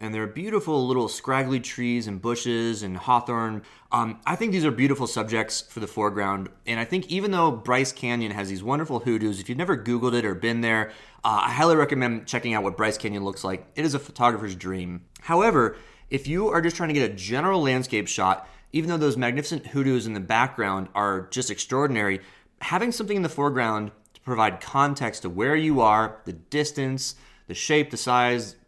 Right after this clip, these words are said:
I do recommend picking something out as your main subject closer to you. Here's where the main consideration comes in.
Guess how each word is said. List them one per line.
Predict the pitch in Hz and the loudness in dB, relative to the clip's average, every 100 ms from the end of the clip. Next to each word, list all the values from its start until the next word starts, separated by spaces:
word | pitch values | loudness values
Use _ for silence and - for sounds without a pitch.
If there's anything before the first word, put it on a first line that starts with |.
| - _ | -20 _
I | 170 | -4
do | 214 | 0
recommend | 240 185 165 131 | 0 0 0 0
picking | 151 135 | -4 -6
something | 123 127 120 | -6 -4 0
out | 104 101 - 110 | 2 2 0 0
as | 113 110 | 2 0
your | 107 | -2
main | 107 | -4
subject | 101 101 92 95 - | -2 -4 -2 -6 -4
closer | 127 120 98 | -2 -2 -2
to | - | -8
you. | 87 85 - _ _ _ | -8 -8 -16 _ _ _
Here's | 170 196 170 | 0 2 4
where | 170 | 4
the | 135 | 2
main | 120 131 135 131 127 | 2 2 2 2 0
consideration | - 117 120 113 104 104 | -4 -2 0 2 0 -4
comes | 104 95 92 | -6 -6 -6
in. | 82 | -8